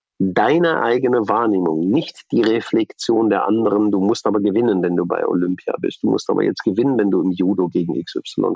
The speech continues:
kämpfst oder was. Nee, musst du nicht. Musst, es gibt keine, gibt keinerlei Verpflichtung dazu. Du hast was in dir drin, wo du sagst, „Was will ich davon? Was will ich?“ Und nur das gilt's zu finden. Ich glaube, wenn man das, das ist aber ein Prozess,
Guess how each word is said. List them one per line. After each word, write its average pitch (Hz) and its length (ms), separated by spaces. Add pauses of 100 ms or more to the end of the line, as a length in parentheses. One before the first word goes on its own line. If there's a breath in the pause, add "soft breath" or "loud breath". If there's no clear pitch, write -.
kämpfst - 300
oder - 100
was. - 140
Nee, 233 180 (460 soft breath)
musst - 280
du 82 140
nicht. - 400 (220)
Musst, 110 280
es - 120
gibt - 300
keine, 131 420 (200)
gibt - 200
keinerlei - 500
Verpflichtung - 680
dazu. - 400 (520)
Du - 140
hast 120 200
was 123 140
in 214 240
dir 214 100
drin, 147 220
wo 143 100
du 131 60
sagst, 131 320
„Was - 280
will - 160
ich - 140
davon? - 460 (280)
Was - 240
will - 200
ich?“ - 260
Und 117 160
nur 123 140
das 143 200
gilt's 135 320
zu - 140
finden. 113 460
Ich - 100
glaube, 139 260
wenn 117 120
man 113 180
das, 139 240 (400 loud breath)
das 110 140
ist - 20
aber 123 100
ein 101 60
Prozess, - 460